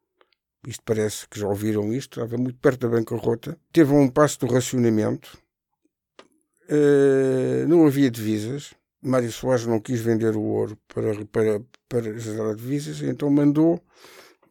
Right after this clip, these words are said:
numa situação de emergência, Vítor Constâncio, então ministro das Finanças, jovem ministro das Finanças,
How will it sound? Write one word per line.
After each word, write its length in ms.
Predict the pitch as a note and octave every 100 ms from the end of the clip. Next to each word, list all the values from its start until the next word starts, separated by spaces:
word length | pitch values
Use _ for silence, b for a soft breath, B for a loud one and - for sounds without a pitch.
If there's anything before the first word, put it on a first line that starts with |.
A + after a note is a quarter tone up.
| _ -
numa 260 | F3 A3 E3+
situação 520 | - B2+ B2+ - B2
de 80 | C#3+
emergência, 760 | C3+ B2 A#2+ C3+ D3+ - D#3 - - - -
Vítor 340 | C3+ C#3 B2+
Constâncio, 800 | - A#2+ - B2+ C3+ - C#3+ D3 -
então 300 | C3 A2 B2+
ministro 560 | A#2+ B2 C3 - - A#2+
das 160 | C#3
Finanças, 640 | - B2+ A2+ A#2 B2 C3 A#2+
jovem 260 | B2 A#2
ministro 360 | A#2 A#2 A#2+ A#2+
das 80 | B2
Finanças, 580 | A#2+ B2+ D3 D3 D3+